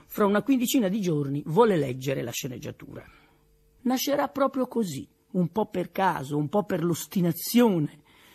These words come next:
di Ford, il più celebre dei western in assoluto.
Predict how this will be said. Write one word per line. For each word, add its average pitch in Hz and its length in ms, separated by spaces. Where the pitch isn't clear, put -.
di 170 120
Ford, 254 600
il 233 180
più 269 200
celebre 262 600
dei 214 140
western 190 500
in 160 120
assoluto. 139 680